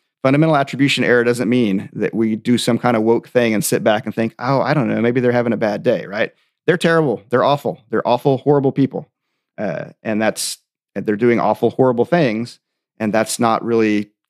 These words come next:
kinda negotiable with a situational, uh, attribution that moves that away. Having said that, I will also say that,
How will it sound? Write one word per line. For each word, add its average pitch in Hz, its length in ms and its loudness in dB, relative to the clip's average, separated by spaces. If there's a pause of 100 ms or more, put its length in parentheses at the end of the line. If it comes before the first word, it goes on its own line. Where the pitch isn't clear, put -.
kinda 110 180 0
negotiable 104 680 0
with 101 160 -8
a 101 40 -10
situational, 110 800 0 (540)
uh, 98 300 -8
attribution 110 580 0
that 101 120 0 (200)
moves 113 180 0
that 101 140 0
away. 95 400 0 (560)
Having 139 280 2
said 196 260 0
that, 101 340 0 (560)
I 113 80 0
will 117 140 6
also 156 300 2
say 147 260 2
that, 123 320 0